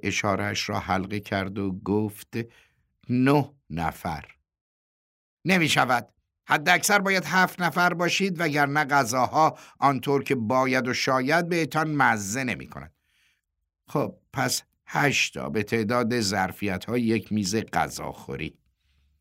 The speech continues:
کنگ بیشیا خندید و گفت: «آقای جو، شما قواعد را نمی‌دانید. جایگاه پایین میز متعلق به کسی است که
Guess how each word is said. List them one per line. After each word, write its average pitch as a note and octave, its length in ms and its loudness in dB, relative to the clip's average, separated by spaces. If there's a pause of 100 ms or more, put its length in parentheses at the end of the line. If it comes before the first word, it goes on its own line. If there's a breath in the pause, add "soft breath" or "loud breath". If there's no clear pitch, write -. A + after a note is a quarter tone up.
(140)
کنگ G2+ 240 -2
بیشیا F2 260 -4
خندید F2 320 -4
و G2 40 -2
گفت: F#2 260 -6 (300 loud breath)
«آقای G2+ 360 0
جو، G#2+ 240 -4 (220 loud breath)
شما G#2+ 320 2
قواعد F#2 540 0
را A#2 100 0
نمی‌دانید. A#2 800 -2
جایگاه C3+ 560 0
پایین D3 640 -2
میز C3 400 0
متعلق F#2 680 -2
به D2 100 -10
کسی F2+ 460 -4
است - 300 -6
که D3 260 2